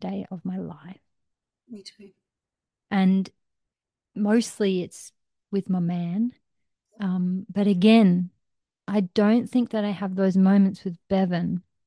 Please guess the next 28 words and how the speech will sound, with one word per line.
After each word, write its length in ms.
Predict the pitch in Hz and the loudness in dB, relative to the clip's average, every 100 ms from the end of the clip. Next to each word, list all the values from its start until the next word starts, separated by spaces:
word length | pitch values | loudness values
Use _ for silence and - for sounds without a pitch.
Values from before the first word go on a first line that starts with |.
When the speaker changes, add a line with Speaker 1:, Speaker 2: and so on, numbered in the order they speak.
| _ _ _ _ _ _ _ _ | _ _ _ _ _ _ _ _
Speaker 1:
just 320 | 190 202 - - | -4 -2 -2 -4
because 680 | 208 196 175 180 - - _ _ _ _ _ | 0 2 2 0 -6 -18 _ _ _ _ _
I'm 160 | 196 175 | 2 4
lucky 720 | 160 143 202 185 180 185 190 - | 2 -2 0 0 0 -4 -6 -6
and, 480 | 185 185 180 180 - _ _ _ _ _ _ _ _ _ _ - | -4 -2 -2 -2 -6 _ _ _ _ _ _ _ _ _ _ -10
oh, 140 | 185 175 | -4 -2
I 80 | |
found 220 | 175 196 170 | -2 -2 -2
myself 320 | 170 190 196 | -2 -4 -4
a 40 | |
great 220 | 190 175 | -4 0
man. 280 | 196 226 180 | 0 0 0
Yeah, 140 | 185 190 | -4 -4
I 60 | |
found 220 | - 190 | -6 -8
<laughs> 40 | - | -8
myself 280 | 143 190 - | -6 -6 -6
a 60 | - | -8
great 240 | 180 - | -8 -4
man. 300 | 202 196 - _ _ _ _ _ _ - | -4 -4 -6 _ _ _ _ _ _ -8
But 120 | 208 | -4
I 40 | |
have 260 | 180 202 233 | -2 0 2
those 180 | 262 208 | 2 4
moments 380 | 190 202 - - | 2 2 -2 -8
with 120 | - | -8
him 180 | 196 185 | -4 -4
because 340 | 190 202 | -4 -6